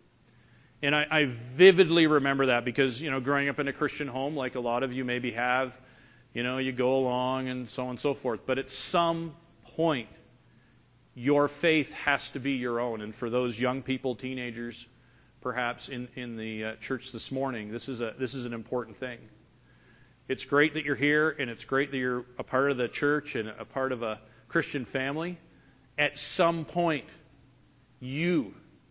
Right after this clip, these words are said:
need to make a decision of commitment. And this is an amazing piece of scripture, and I love this because it,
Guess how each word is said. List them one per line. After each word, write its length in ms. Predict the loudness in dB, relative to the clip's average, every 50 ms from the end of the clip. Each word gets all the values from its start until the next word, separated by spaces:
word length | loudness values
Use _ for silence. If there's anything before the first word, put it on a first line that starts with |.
| _ -8
need 180 | -6 -6 -4
to 60 | -4 -4
make 300 | -4 -4 -6 -6 -8 -8
a 60 | -10 -8
decision 500 | -8 -6 -6 -4 -4 -4 -4 -6 -8 -8
of 120 | -10 -12
commitment. 480 | -10 -10 -10 -8 -10 -12 -12 -16 -18 -18 _ _ _ _ _ _ _ _ -20 -20 -20 -20 -20 -20 -20 -16 -8 -6
And 140 | -2 4
this 180 | 6 6 6 6
is 120 | 4 4
an 100 | 4 4
amazing 800 | 4 4 6 6 8 8 6 6 4 2 0 0 0 -4 -6 -10 -8
piece 220 | -4 -2 -2 0 0
of 80 | -2
scripture, 400 | -2 2 2 2 2 2 0 -2
and 120 | 0 0 0
I 80 | 0
love 300 | 0 0 0 0 0 0 -4
this 220 | -6 -6 -6 -8
because 340 | -10 -8 -6 -4 -4 -4 -4
it, 140 | -6 -8